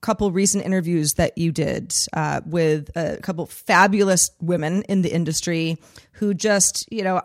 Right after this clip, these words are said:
I wasn't part of that, so I was a little jealous that I wasn't in on the conversation, but it was so enlightening and just really enjoyable. So if anybody hasn't listened to those recent interviews, uh, it's been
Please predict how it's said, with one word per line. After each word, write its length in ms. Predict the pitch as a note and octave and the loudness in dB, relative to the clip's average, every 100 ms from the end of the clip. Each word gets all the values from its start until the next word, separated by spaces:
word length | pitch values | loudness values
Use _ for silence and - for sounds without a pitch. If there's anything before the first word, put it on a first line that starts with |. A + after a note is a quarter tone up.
| - | 6
I 80 | C4 | 8
wasn't 260 | D4+ C4+ | 8 4
part 240 | - F#4 F4+ | 6 6 8
of 160 | G3+ | 6
that, 300 | F3+ E3 G#3 | 4 4 4
so 100 | A3 | 4
I 80 | G#3 | 4
was 120 | G3+ | 4
a 80 | G#3+ | 6
little 260 | A#3+ D#4+ D4+ | 6 6 4
jealous 460 | E3+ E3 D3 F#3 | 2 2 2 0
that 100 | F#3 | 2
I 60 | F#3+ | 4
wasn't 260 | G3+ G#3 | 4 4
in 80 | G#3+ | 2
on 100 | G3+ | 0
the 80 | F#3 | 0
conversation, 580 | G#3+ F#3+ F#3+ G#3+ G#3+ G3 | 0 -2 -2 -2 -2 0
but 220 | D#3+ - - _ _ - | 0 0 -6 _ _ -6
it 120 | C#4 | -2
was 160 | C#4+ - | 2 4
so 160 | D#4 | 4
enlightening 600 | F4+ A#3+ D#3+ F#3 G3 A3+ | 4 4 2 0 0 0
and 260 | A#3 A#3 A#3 | 0 0 0
just 140 | A#3 | 0
really 380 | A3+ B3+ C#4+ D#4 | 2 4 6 6
enjoyable. 520 | D4+ C#4+ F4 A#3 D3 | 4 4 2 2 2
So 180 | D3+ G3+ | 0 0
if 100 | G3 | 0
anybody 360 | B3 C4 C4+ B3+ | 2 2 4 4
hasn't 440 | A#3 A#3 A3+ - - | 4 4 2 0 0
listened 300 | A3+ C4 A#3+ | 0 2 2
to 100 | G#3+ | 2
those 240 | G3+ F#3 | 4 2
recent 280 | G3 G#3 G3+ | 2 2 2
interviews, 480 | G#3 B3 F#3+ F#3 E3 | 4 4 2 0 0
uh, 320 | F#3 F3+ F#3 G3+ | 0 2 2 0
it's 240 | F#3+ - | -4 -4
been 340 | G#3+ F#3+ G3 | -2 0 0